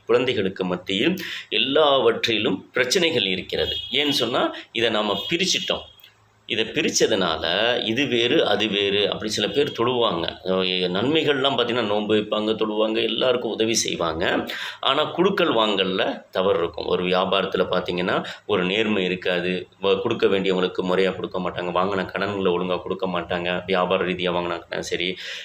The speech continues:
அஹ், மற்ற தேவைகளுக்காக வாங்கினா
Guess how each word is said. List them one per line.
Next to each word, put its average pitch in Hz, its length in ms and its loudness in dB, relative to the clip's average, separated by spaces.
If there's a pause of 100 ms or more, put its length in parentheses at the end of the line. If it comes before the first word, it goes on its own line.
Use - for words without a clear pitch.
அஹ், 92 640 2 (100)
மற்ற 113 240 0
தேவைகளுக்காக 110 720 0
வாங்கினா 90 360 0